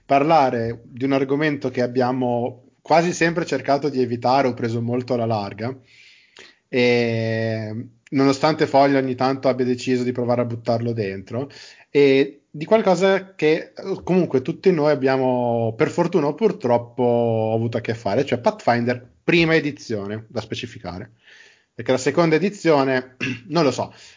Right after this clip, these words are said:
eh, non ho ancora avuto modo di provarla, Starfinder stesso, quindi le, diciamo l'avversione che sono, è proprio la stessa cosa di Pathfinder, però con i, con i laser <clears throat>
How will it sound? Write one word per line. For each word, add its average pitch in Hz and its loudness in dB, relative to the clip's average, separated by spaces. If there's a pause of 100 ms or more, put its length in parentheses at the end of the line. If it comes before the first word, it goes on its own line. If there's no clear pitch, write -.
eh, 113 0
non 143 0
ho 147 2
ancora 151 2
avuto 147 0
modo 139 2
di 135 4
provarla, 170 4
Starfinder 131 -2
stesso, 131 -4
quindi 123 -4
le, 117 -6 (220)
diciamo 131 -4
l'avversione 131 -2
che 127 -6
sono, 123 -4
è 123 -2
proprio 123 -6
la 120 0
stessa - -8
cosa 120 -2 (380)
di 131 -6
Pathfinder, 135 0
però 131 2
con 127 -2
i, 127 -2
con 131 -4
i 135 4
laser 123 2
<clears throat> - -6